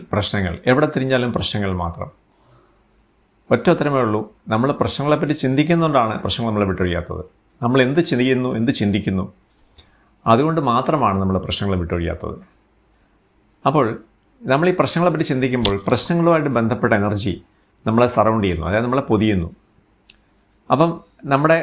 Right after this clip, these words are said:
ബ്രെയിൻ ചിന്തിക്കുന്നത് എന്താണ് നമ്മൾ ചിന്തിച്ചുകൊണ്ടിരിക്കുന്നത്, ആ ഒരു എനർജി കൂടുതലായിട്ട് ക്രിയേറ്റ് ചെയ്യുക എന്നുള്ളതാണ്. നമ്മുടെ ബോധ മനസ്സാണെങ്കിലും ആ ഒരു കാര്യത്തിലേക്ക് ഫോക്കസ് ചെയ്യും. അപ്പോൾ അതനുസരിച്ചുള്ള പ്രശ്നങ്ങൾ ക്രിയേറ്റ് ചെയ്തുകൊണ്ടേയിരിക്കും മനസ്സ്. അപ്പോൾ ആ മനസ്സ്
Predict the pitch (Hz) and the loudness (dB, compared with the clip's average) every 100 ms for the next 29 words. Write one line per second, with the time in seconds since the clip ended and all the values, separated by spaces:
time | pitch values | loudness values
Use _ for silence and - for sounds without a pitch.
0 | - - _ _ _ - 170 131 143 175 | -4 -16 _ _ _ -8 2 4 4 2
1 | 175 - 139 135 139 131 113 143 - _ | -4 -4 -2 0 0 2 2 0 -6 _
2 | _ _ _ _ _ - 123 135 151 170 | _ _ _ _ _ 0 2 4 4 2
3 | 180 165 165 139 131 135 123 120 110 110 | 2 0 0 -2 0 0 2 2 2 0
4 | 113 - _ _ _ _ - 113 147 185 | -2 -6 _ _ _ _ -6 0 2 2
5 | 147 127 131 127 107 123 123 127 110 110 | 0 0 0 0 2 2 2 0 0 0
6 | - 104 92 80 85 107 113 123 135 135 | 0 0 0 -2 -2 0 2 4 2 0
7 | 127 123 117 117 - - _ _ _ - | 0 0 2 0 -2 -10 _ _ _ 0
8 | 127 160 160 156 139 123 131 117 - 104 | 4 4 4 2 0 0 0 0 2 0
9 | 98 101 78 - - _ _ _ _ 98 | 0 -4 -6 -8 -18 _ _ _ _ -2
10 | 117 143 - 127 170 165 147 143 143 135 | 0 0 2 2 4 2 0 -2 0 0
11 | 120 117 139 139 117 120 120 123 113 110 | 0 -2 0 0 0 0 0 0 0 2
12 | 110 101 82 90 90 87 - - _ _ | 2 0 -2 -2 -2 -4 -8 -14 _ _
13 | _ _ _ _ _ _ - 120 170 - | _ _ _ _ _ _ -4 2 2 2
14 | 147 170 151 151 | 2 2 0 2